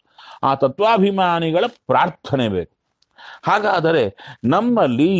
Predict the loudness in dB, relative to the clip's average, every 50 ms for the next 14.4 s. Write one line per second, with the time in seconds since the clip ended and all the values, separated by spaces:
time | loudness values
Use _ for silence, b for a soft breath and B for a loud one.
0 | 2 4 4 4 4 2 2 2 2 0 0 0 -2 -2 -2 0 0 2 2 2
1 | 0 -2 -2 _ 0 2 2 2 2 2 0 2 2 2 2 2 2 2 2 2
2 | 2 2 2 2 2 2 2 0 0 2 2 0 0 0 0 0 -2 -2 -2 -4
3 | -4 -2 -2 -2 -4 -4 -8 B B B B B 0 0 0 0 0 0 0 0
4 | 0 0 0 -2 -2 -2 -2 2 2 4 4 4 4 4 4 2 2 2 2 2
5 | 2 2 2 0 0 0 -2 -2 -2 -2 -2 -2 0 0 0 0 0 0 0 0
6 | 2 2 0 0 -2 -6 -12 -12 B B 0 2 2 0 0 0 -2 0 0 0
7 | 0 -2 -2 -4 -4 -4 -2 -2 0 2 2 2 2 2 0 0 0 0 0 0
8 | -2 0 0 -2 -2 -2 0 -2 -2 0 0 -4 -4 -2 -4 -4 -4 -6 -4 -2
9 | 0 0 0 0 -4 -8 -8 -12 -20 -20 _ _ _ _ _ _ _ _ _ _
10 | _ _ _ _ _ _ _ _ -20 B B B B 0 0 2 2 2 2 2
11 | 2 2 0 0 -2 -2 -2 -2 -2 -2 -2 -4 -4 -4 -6 -6 -4 -4 -4 -4
12 | -6 -8 -12 -12 -14 -16 -16 -18 _ _ _ _ _ _ _ _ _ _ _ _
13 | _ _ _ _ b b b b b b b b b b b b b _ _ -4
14 | -4 -2 -2 -4 -4 -2 -4 -4